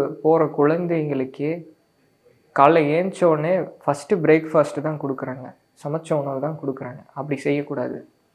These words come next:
அதாவது உடலை பாதிக்கும். முதல்ல எழுந்தவுடன் மொத தண்ணீர் தான் குடிக்கணும் அல்லது நீராகாரம் எடுத்துக்கலாம். மலம் கழிக்கிறதுக்கு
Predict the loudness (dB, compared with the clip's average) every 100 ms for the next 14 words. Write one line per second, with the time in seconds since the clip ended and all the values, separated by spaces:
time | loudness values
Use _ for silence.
0 | _ _ _ _ _ _ -2 0 0 0
1 | 2 4 4 2 2 2 0 -6 -14 -20
2 | _ _ _ _ _ _ _ -2 6 8
3 | 10 8 6 4 6 6 6 2 0 2
4 | 2 4 2 2 0 0 0 0 -4 -4
5 | -6 -6 -4 0 2 2 2 2 4 4
6 | 4 2 0 -4 -4 -6 -8 -12 _ _
7 | _ _ _ _ _ _ _ _ 0 8
8 | 10 10 8 4 4 6 2 2 2